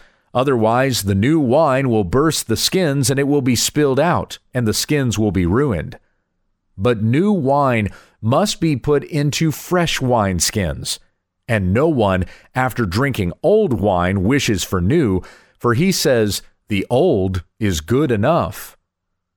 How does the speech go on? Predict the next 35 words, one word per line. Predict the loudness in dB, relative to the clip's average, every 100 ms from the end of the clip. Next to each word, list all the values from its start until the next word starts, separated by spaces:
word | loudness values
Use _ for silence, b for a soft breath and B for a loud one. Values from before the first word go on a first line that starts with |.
| _ _ _ _ -2
Luke | 0 0 -2 -10 -20 _
chapter | -4 -2 -2 -2
six. | 0 0 0 -2 -6 -8 -10 _ _ _ _ _ _ _ _ _ _ _ _ _ -2
Now | 2 2
it | 0
happened | 0 -2 0 -2 0
that | 2 0 -2
he | -2 0
was | 2 0
passing | 0 0 0 0 -2
through | -2 0 0 0
some | 0 0
grain | 0 0 0 0
fields | 0 2 2 2
on | 0 0
a | -2
Sabbath, | -2 0 0 0 -4 -10 b b b
and | -2 0
his | 0
disciples | -2 -2 2 0 2 0 2
were | 0 0
picking | 0 -2 0 0
the | 0
heads | 2 0 0
of | -2
grain, | 0 0 2 -2 -6 -12 -4
rubbing | 0 2 2
them | 2 0
in | 0
their | 2 2
hands, | 0 0 0 -2 -4 b b b
and | -4 -2 0
eating | 0 2 0
the |
grain. | 0 0 0 -4 -10